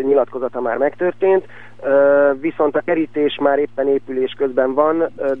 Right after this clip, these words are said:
de még nem zárul le teljesen. Röszkénél a síneken még át lehet, át lehet jönni,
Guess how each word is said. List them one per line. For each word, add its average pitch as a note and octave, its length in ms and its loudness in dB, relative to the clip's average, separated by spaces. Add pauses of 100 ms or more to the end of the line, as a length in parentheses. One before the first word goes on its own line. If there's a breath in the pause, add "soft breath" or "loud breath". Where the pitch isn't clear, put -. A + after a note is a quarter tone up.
de D3 120 2
még C#3+ 260 -2
nem C3+ 240 -2
zárul B2 380 -4
le A#2 180 -2
teljesen. G#2 640 -8 (680)
Röszkénél B2 480 -6
a A#2+ 80 0 (120)
síneken B2 340 -2
még A#2+ 160 -2
át A2 200 0
lehet, A2 340 -6
át C3+ 260 -2
lehet A#2 260 -10
jönni, B2 360 -2